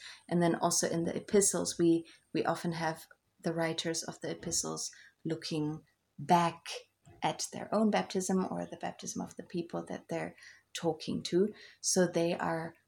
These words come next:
there are way too many passages to actually look at each one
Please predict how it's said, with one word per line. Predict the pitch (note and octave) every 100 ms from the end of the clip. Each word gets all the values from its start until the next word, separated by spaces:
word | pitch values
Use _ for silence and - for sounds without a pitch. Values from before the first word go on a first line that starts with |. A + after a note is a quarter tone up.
| _ _ -
there | E3+ E3
are | D#3+ E3
way | F#3+ G#3+ G#3
too | - F3+
many | E3+ E3 E3 E3+
passages | F3+ - F3 F#3 F#3 - -
to | D#3+ E3 - _ _
actually | F3 D3+ - D#3+ D#3+
look | E3+ -
at | E3+ -
each | F3 - -
one | E3 D#3+ F3